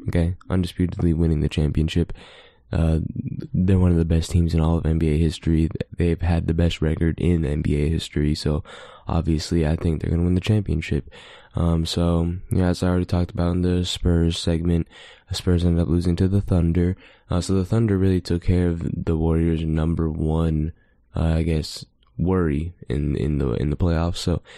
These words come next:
they had to go up against the Thunder, and the Thunder actually had a three one lead against the Warriors, and, uh, but the Warriors ended up rallying back, winning,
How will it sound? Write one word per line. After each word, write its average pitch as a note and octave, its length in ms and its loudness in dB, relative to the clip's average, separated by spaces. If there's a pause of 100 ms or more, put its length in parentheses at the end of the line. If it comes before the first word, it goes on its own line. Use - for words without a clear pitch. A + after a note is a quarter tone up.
(180)
they F2+ 80 0
had F2+ 80 2
to F#2+ 60 0
go F#2+ 140 2
up F#2+ 120 0
against F#2+ 260 0
the F#2+ 80 -2
Thunder, F#2+ 340 0
and F#2+ 160 0 (160)
the G#2 120 0
Thunder A#2 280 2
actually G2+ 420 2
had G2+ 200 4
a F2+ 140 4
three F#2+ 280 2
one F2+ 320 2
lead F2+ 380 2 (320)
against F2+ 360 0
the F2 60 0
Warriors, E2+ 640 2
and, E2+ 260 2
uh, E2+ 220 2 (560)
but F2+ 140 0
the F2 60 0
Warriors F#2 340 2
ended F#2 240 2
up F2 100 2
rallying F2+ 480 2
back, E2+ 380 0 (260)
winning, F2+ 540 2